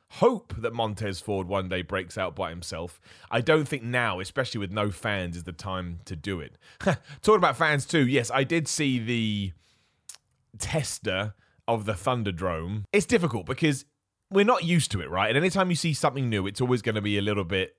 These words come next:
it's gonna take you aback a bit, 'cause you can be like, "What the hell is that?" You know,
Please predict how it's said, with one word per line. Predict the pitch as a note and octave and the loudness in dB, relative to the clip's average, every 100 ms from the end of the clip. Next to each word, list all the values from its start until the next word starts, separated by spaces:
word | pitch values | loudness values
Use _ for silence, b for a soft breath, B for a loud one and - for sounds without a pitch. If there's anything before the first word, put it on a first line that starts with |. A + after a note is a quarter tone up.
| _ - | _ -8
it's | C3+ | -2
gonna | F3+ | 0
take | D3+ D3 C3+ | 2 0 2
you | C3 | 2
aback | C3 G3 A2 | 4 2 -2
a | |
bit, | D2+ C2 | -6 -10
'cause | G2+ | -8
you | F#2+ | -4
can | |
be | |
like, | G#2+ | -4
"What | G2 C3 | -2 -2
the | A2 | -2
hell | A2 G#2+ | 0 -2
is | G#2 | 0
that?" | E3 - | 0 0
You | G#2+ | -6
know, | D#2 | -8